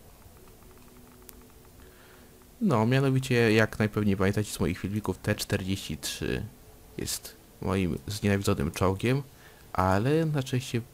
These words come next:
zostało mi już tylko trzydzieści pięć tysięcy expa do nabicia, żeby go zamienić na T czterdzieści cztery.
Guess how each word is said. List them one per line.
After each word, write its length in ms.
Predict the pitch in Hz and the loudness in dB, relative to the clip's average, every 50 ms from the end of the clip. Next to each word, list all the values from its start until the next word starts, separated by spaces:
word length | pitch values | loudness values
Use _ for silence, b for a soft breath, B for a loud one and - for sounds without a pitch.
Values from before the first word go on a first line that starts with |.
| - | -4
zostało 420 | - 98 104 - - 117 113 113 107 | -4 -4 -2 -2 0 2 2 2 4
mi 120 | 104 101 | 4 2
już 180 | 101 104 101 - | 2 0 0 -2
tylko 600 | - 110 107 110 - - 104 101 101 98 98 98 - - - - - - - - - - - - - - - | -4 -2 -2 -2 -2 0 2 2 4 4 2 0 -2 -6 -20 -20 -20 -20 -20 -20 -20 -20 -20 -20 -20 -20 -14
trzydzieści 640 | - - - - 98 98 - 98 107 - - - 98 | -12 -10 -8 -6 -6 -4 -2 -2 -4 -4 -4 -8 -6
pięć 240 | - - 101 104 - | -2 -2 -2 -2 -2
tysięcy 380 | - 101 - - 104 - - | -4 -6 -4 -4 -4 -2 -4
expa 240 | 104 104 - - 101 | -4 -4 -2 -2 -2
do 80 | 104 98 | 0 0
nabicia, 380 | 95 95 98 110 110 - 107 | 0 -2 -2 -4 -4 -2 -2
żeby 240 | 98 101 98 92 95 | -2 0 -2 -2 -2
go 100 | - 98 | -2 -2
zamienić 340 | 95 - 104 107 101 101 - | -4 -2 -2 -2 -2 -2 -2
na 100 | - 98 | -2 -2
T 180 | - - 110 | 0 0 -2
czterdzieści 480 | - - - - 95 - 95 95 - - | -2 -4 -6 -4 -2 -2 -2 -2 -4 -8
cztery. 460 | - - - - 85 85 101 113 135 | -12 -10 -6 -4 -2 -2 0 -2 -2